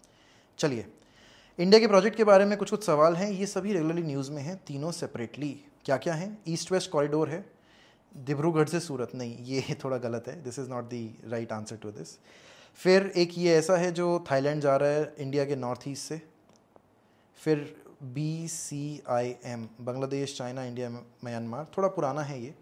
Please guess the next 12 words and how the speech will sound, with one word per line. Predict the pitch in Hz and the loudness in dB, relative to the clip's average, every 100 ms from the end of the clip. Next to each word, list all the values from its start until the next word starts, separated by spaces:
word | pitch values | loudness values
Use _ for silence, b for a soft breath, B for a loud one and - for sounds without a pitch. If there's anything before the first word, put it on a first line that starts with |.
| _ B B B B B B 123 123 | _ B B B B B B -12 4
but | 139 139 - | 4 4 -6
इसका | 151 165 | -4 -2
भी | 156 | 0
आंसर | 139 131 127 | 0 -2 -4
गलत | 120 123 170 | -4 -4 -6
है, | 170 | -6
doesn't | 131 139 | -6 -6
connect | 123 127 123 | -6 -6 -4
Varanasi | 113 117 117 127 | -4 -6 -8 -10
to | 120 | -10
coming, | 113 139 202 | -10 -8 -10
ये | 160 147 143 120 - | -8 -4 -4 -4 -8